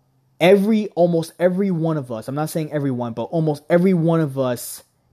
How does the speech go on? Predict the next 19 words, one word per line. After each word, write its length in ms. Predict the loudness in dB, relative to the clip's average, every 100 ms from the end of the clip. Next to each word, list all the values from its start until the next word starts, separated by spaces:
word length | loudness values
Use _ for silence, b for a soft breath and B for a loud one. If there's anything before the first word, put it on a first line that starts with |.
| _
can 280 | -4 -2 0
relate 440 | -2 2 2 2
to 80 | -2
him 240 | -8 -8
in 120 | -8 -12
some 520 | -12 -4 0 0 0
way, 140 | -2
shape, 360 | -2 -4 -4 -4
or 80 | -8
form. 540 | -8 -8 -6 -8 -16 _ _ _ b b b
And 120 | -4 -2
I 120 | -2
think 360 | 2 4 4 -2
that's 480 | -8 -2 -2 -2 -6
why 480 | -4 -2 -2 -4
Spider-Man 720 | -8 -12 -2 2 2 0 -4 -6
is 140 | -8
so 480 | -8 -6 4 6 6
popular 840 | 0 -4 -2 -2 -4 -4 -4 -6